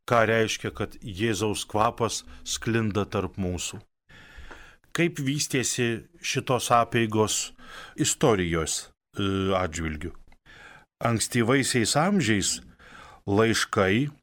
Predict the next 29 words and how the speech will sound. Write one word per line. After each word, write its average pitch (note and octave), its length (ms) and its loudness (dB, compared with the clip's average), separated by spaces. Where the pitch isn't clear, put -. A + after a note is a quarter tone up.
ir G#2+ 160 2
Dievo A2 400 4
žodis F#2+ 560 2
buvo B2+ 360 2
visada A2+ 480 0
giedami A2+ 720 2
iš - 200 -2
sakyklos A#2+ 760 -2
bažnyčios G#2+ 760 0
centre. A2+ 680 -2
Į A2+ 220 -2
ten D#3+ 320 2
būtinai A#2+ 480 -2
sekdavo A2+ 640 0
procesija G#2+ 720 -2
nuo G#2+ 200 0
altoriaus F#2+ 800 0
iki A2 240 -6
sakyklos, G#2+ 880 -4
o G#2+ 260 -2
ta, C3+ 300 2
kuri A2 340 0
būdavo G#2+ 560 0
prieš G2+ 360 -2
Dievo F#2+ 420 0
žodį, B2+ 500 -2
būdavo C3 800 -2
ypač D#3+ 540 -4
iškilminga. G2+ 960 -2